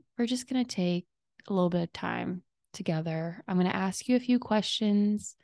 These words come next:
I promise they will have a point. And yeah, so let's get into it. I want you to take a deep breath, okay? And let it out.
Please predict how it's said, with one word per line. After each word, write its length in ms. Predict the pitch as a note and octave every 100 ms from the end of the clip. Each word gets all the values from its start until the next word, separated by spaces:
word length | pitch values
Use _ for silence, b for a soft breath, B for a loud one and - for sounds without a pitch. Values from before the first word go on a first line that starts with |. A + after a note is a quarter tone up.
| b b b b
I 100 | G3
promise 500 | - - F#3+ G#3 G#3
they 120 | A#3
will 120 | A3
have 160 | G3+ G#3+
a 80 | A3
point. 600 | - G3+ G3 F#3 - - B B B B _ -
And 680 | G#3+ F#3+ F#3 F#3 F3+ F3+ F#3 _ _ -
yeah, 280 | F3+ E3 - _ _
so 480 | - F#3 F3 F3 E3+ _ _ _ _ _ _ - -
let's 180 | G3 -
get 140 | F3+
into 320 | F3+ F3 -
it. 200 | - - - _ b b b b
I 80 | -
want 160 | G3 G#3+
you 100 | D4
to 60 |
take 520 | A#3 G#3 G3+ G3 - - -
a 40 | G3+
deep 360 | E3+ F3+ -
breath, 400 | - E3 F#3 - - _ _ _ _
okay? 400 | - A3+ A3+ A3 - B B B _ _ _ _ _ _ _ _ _ _ _ _ _ _ _ -
And 100 | F#3
let 140 | E3+
it 140 | E3+
out. 500 | F#3 G3 G3 G3 -